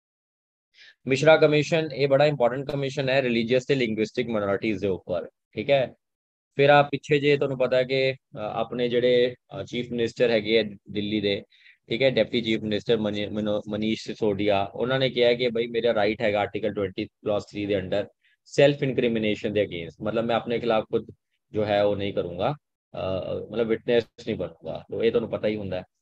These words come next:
ਡਿਫਾਲਟ ਬੇਲ basically ਕੀ ਹੁੰਦਾ ਯਾਰ, ਜਿਵੇਂ ਸਪੋਜ਼ ਕਰੋ ਕਿ ਪੁਲਿਸ, ਅ, ਨੇ ਤੁਹਾਨੂੰ ਫੜਿਆ, ਠੀਕ ਹੈ, and,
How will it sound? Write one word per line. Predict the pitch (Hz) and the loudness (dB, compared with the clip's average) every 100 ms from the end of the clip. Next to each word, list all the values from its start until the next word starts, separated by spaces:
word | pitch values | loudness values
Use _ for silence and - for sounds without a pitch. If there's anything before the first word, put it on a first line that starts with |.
| _ _ - | _ _ -6
ਡਿਫਾਲਟ | 127 139 151 160 | 2 6 6 6
ਬੇਲ | 151 156 | 6 6
basically | 147 143 147 151 151 147 | 6 2 2 -2 -2 -4
ਕੀ | |
ਹੁੰਦਾ | 139 131 | -4 2
ਯਾਰ, | 135 139 | 4 2
ਜਿਵੇਂ | 127 131 139 | 0 -4 -6
ਸਪੋਜ਼ | 139 131 127 | -4 -2 0
ਕਰੋ | 135 127 | 2 2
ਕਿ | 131 | 0
ਪੁਲਿਸ, | 139 127 127 131 - - _ _ _ - 113 | 0 2 2 0 -6 -20 _ _ _ 0 2
ਅ, | |
ਨੇ | 113 123 | 2 4
ਤੁਹਾਨੂੰ | 135 127 | 2 2
ਫੜਿਆ, | 117 110 117 117 _ _ _ _ _ _ _ _ _ _ - | 2 4 4 2 _ _ _ _ _ _ _ _ _ _ -6
ਠੀਕ | 120 135 | 0 4
ਹੈ, | 143 - 120 | 4 2 -4
and, | 123 | -4